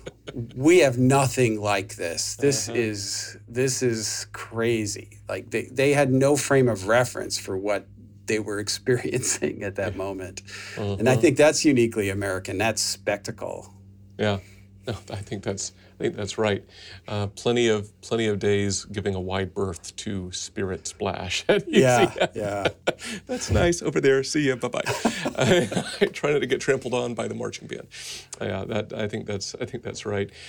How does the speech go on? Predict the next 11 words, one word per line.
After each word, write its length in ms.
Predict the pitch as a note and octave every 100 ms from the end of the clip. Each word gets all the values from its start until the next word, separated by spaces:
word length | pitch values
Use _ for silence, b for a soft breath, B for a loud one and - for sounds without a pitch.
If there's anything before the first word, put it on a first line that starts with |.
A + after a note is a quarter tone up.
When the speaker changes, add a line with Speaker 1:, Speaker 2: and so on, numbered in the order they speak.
| B B
Speaker 1:
I 100 | E3
guess 300 | D#3 A#3 A#3
there's, 340 | F3 C#3+ A#2+ B2+
um, 420 | A#2+ A2+ A2 G#2+ B B B - _ _ -
this 180 | E3+ F#3+
probably 1000 | - C3+ A#2 A2+ A2 A2 G#2 G#2+ G#2 - - - _ - _ - -
cuts 300 | - D3 -
across, 920 | A2+ - A#2+ A2+ A2 A2 - - - - -
um, 600 | A2+ G#2 G#2 G#2 G2+ G2+ - _ _ _ _ _ _ _ _ _ _ _ _ -
the 100 | G#2
globe, 840 | G#2 G#2 G#2 G#2 G#2 G#2 G2+